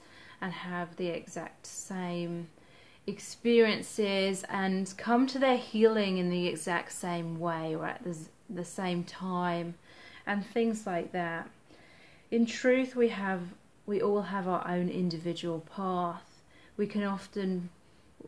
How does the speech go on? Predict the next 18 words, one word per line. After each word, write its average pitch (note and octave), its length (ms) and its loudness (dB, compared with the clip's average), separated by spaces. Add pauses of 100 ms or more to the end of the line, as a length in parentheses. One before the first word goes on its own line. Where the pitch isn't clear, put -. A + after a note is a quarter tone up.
(120)
when A#3 300 6
we B3 140 8
believe F#3+ 560 4
that - 200 -2
our F3 140 -2
twin F#3 320 -2
should F3+ 240 -6
be F3+ 120 0
doing F3 340 -2 (100)
things F3 440 -4
the F3 120 -6
way E3 220 -4
we G#3 300 2
think G3 380 -2
it - 120 -6
should E3+ 240 -6
be E3+ 100 -2
done, D#3+ 520 -6